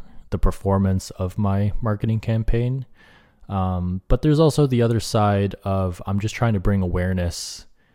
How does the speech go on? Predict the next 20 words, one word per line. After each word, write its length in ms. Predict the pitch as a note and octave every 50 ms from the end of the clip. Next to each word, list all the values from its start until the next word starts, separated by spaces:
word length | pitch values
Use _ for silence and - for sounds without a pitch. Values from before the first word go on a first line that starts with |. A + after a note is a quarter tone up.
| _ _ _ _ _ _ _ _ _ _ _ _ _ _ _ _ _ _ _ _ _ _ _
to 120 | - - A#2+
my 200 | A2 G2 F#2 F2+
audience 640 | - F#2 F#2 G2 G2 F#2 F2 F2 F2 E2+ - - -
that 340 | - - F#2+ F#2 F2+ E2+
Storyblocks 1000 | - - - - - F#2 F#2 F2+ F2 - F#2 F2 F2+ E2+ - - - - - - -
or 240 | - G2 F#2 F#2 F2+
whatever 440 | E2+ F2+ F2+ F#2 F2+ E2 F2+ E2+ E2
company 680 | - - - F#2+ F2 - F#2 F2+ F2 F2 E2 D#2+ - - - _ - _ _ _ -
exists 960 | - F#2 F2 E2+ E2 F2 G#2 G#2 - - - - - - - - - - - _
and 200 | - G2+ G2 F#2+
that 160 | F2+ E2+ - -
they're 140 | F#2 E2+
cool 600 | - - - - C3+ A2+ F#2+ F2+ E2 E2 F2 F2 -
and 120 | - F#2+ F#2+
that 160 | F#2 F2+ -
they're 140 | F#2+ F2+ F2
supporting 640 | - - G#2 - - - A#2 A2 G#2+ G2+ G2 F#2+
creators 500 | F#2+ - - F#2+ F#2 F2+ F2+ F2+ F2 -
like 160 | - F#2 F2+ -
myself. 800 | F2+ F2 F2 - - - A#2 F#2 E2+ E2 - - - - -